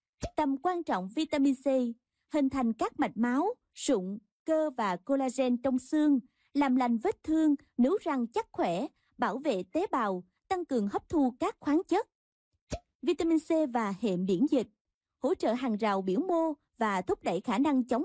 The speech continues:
oxy hóa của da, kích thích sản sinh kháng thể,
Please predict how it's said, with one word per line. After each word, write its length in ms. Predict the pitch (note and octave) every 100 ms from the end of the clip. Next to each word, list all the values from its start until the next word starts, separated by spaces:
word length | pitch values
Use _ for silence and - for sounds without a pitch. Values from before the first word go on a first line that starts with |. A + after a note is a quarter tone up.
| -
oxy 220 | C4 - A#3
hóa 300 | G#3+ A3+ F#4
của 220 | - F#3+
da, 280 | C#4 C4 B3 A3+ _ _ _ _ -
kích 180 | G#4 -
thích 140 | A4 -
sản 300 | - F#3+ A3
sinh 300 | D4+ B3+ B3+
kháng 180 | C#4 A4+
thể, 320 | E4 E3+ A3